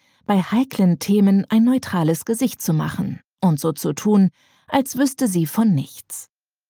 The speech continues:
Sie war in der Schule sowieso eine Außenseiterin, schon allein deswegen, weil ihre Mutter Hausfrau war und sie daher als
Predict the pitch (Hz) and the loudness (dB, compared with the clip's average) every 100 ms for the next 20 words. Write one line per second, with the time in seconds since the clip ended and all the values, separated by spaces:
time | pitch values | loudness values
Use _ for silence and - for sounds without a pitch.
0 | - 240 208 233 247 220 202 - 254 220 | -8 -2 0 2 2 0 0 0 2 2
1 | 185 175 165 175 202 160 151 160 156 160 | 2 0 2 2 2 0 0 -2 -2 -2
2 | 156 156 170 160 147 - - _ - 185 | 0 -2 -2 -4 -4 -8 -12 _ -8 -4
3 | 156 147 165 165 165 214 - 185 180 175 | -2 0 0 0 0 -2 0 0 2 2
4 | 151 151 165 151 160 190 196 156 180 214 | 0 0 -2 0 0 2 0 0 -2 -2
5 | - 175 160 170 170 - _ _ _ 220 | -2 0 2 0 0 -6 _ _ _ 0
6 | 202 208 202 240 226 226 185 - | 2 0 0 0 0 0 0 -4